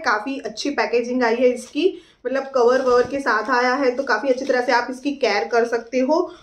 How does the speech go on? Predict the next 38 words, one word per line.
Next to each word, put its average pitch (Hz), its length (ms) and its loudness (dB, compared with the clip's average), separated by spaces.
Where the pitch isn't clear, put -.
और 247 260 6
इस 330 120 0
तरह 320 240 4
के 330 80 0
जो 330 240 2
clutch - 380 2
होते 285 200 0
हैं 285 120 6
इसमें, 302 760 -4
इसमें 302 440 -2
रखोगे 320 460 0
तो 294 100 2
आप 285 220 2
काफ़ी 254 280 0
long 247 340 2
lasting 254 460 -2
भी 254 120 0
रहते 233 340 2
हैं। 277 240 0
So 349 140 0
ये 277 300 2
है 311 180 4
brand 247 440 2
Inaya 233 580 2
से 302 280 -6
और 220 460 4
इसकी 294 360 -4
जो 330 160 0
price 233 440 0
है 277 60 2
वो 285 380 0
I 240 60 6
think 285 220 2
seven 254 360 2
ninety 240 460 0
nine 220 260 0
rupees 269 460 -2
है। 339 180 2